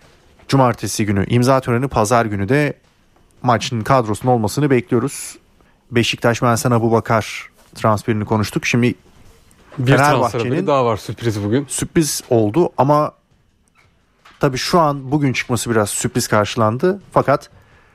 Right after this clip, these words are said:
Speaker 1: e, belli ki zorunlu satın alma opsiyonu zaten sezon başında da konuşuluyordu.
Speaker 2: Evet, ya Hollanda basını bunu açıklamıştı Buruma kiralandığında.
Speaker 1: Aynen. Fenerbahçe'nin Buruma'yı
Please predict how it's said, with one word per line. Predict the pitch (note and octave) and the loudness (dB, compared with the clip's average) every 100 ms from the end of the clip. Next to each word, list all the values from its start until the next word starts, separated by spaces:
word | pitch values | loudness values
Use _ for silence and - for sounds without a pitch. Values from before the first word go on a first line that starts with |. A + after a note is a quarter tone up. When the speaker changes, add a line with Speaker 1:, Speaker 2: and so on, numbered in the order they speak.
| _ _ _ _ _ _ _ - | _ _ _ _ _ _ _ -2
Speaker 1:
e, | G#2+ G#2+ G2+ G2 | 2 2 2 0
belli | G2+ C#3+ C3 | 0 0 0
ki | C3+ | -2
zorunlu | B2+ C3 C3 | 0 0 0
satın | C3+ B2+ C3+ | -2 0 0
alma | B2 B2 | 2 0
opsiyonu | A2 A#2 G#2+ | -2 -2 0
zaten | C3+ D#3 B2+ | 2 0 -2
sezon | A#2 A#2 B2+ | -2 -2 -2
başında | A#2 - A#2+ A2 | -2 -4 -4 -2
da | |
konuşuluyordu. | - A#2+ A2+ C3 B2+ G#2+ | 0 0 2 2 2 4
Speaker 2:
Evet, | D#3+ - | 0 2
ya | C3 | 0
Hollanda | C3+ F3 G3 F3 | 2 2 0 -2
basını | - G3 | -4 -2
bunu | G#3 G#3 | 0 0
açıklamıştı | - - G3+ - - A2 - _ - | -2 0 0 0 0 0 -2 _ -4
Buruma | C3+ C#3+ C3 A#2+ | 0 2 2 0
kiralandığında. | - B2 A2+ A2+ G#2+ G#2 G#2 A#2+ | -2 0 2 0 -2 -4 0 2
Speaker 1:
Aynen. | C3 G#2+ G2+ | 2 0 -8
Fenerbahçe'nin | - C#3 A#2 A2 G2 - B2+ D3 B2+ | -4 0 2 2 -2 -2 0 0 0
Buruma'yı | A#2+ C3+ A#2+ A2 C#3+ | 2 2 2 2 0